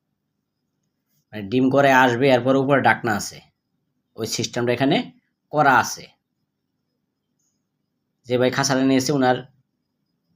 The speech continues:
মন মতো আমরা খাঁচাটা তৈরি করলাম। উনি যেভাবে চাইছিল, যেভাবে ড্রয়িং করে দিছে, আমরা সেভাবেই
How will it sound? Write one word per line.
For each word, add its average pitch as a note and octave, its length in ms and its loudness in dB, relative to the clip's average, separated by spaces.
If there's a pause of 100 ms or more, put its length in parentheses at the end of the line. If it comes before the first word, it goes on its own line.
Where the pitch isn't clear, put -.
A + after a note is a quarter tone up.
(460)
মন C3+ 200 2
মতো C3+ 200 0
আমরা A#2+ 160 0
খাঁচাটা A#2+ 300 -4
তৈরি B2 240 -2
করলাম। A2 300 -4
উনি A2+ 140 -2
যেভাবে A2+ 280 -2
চাইছিল, A2+ 380 -4
যেভাবে A2 320 -2
ড্রয়িং G#2 240 -4
করে A#2 180 -4
দিছে, B2 220 -6
আমরা A#2+ 140 -4
সেভাবেই A#2 540 -4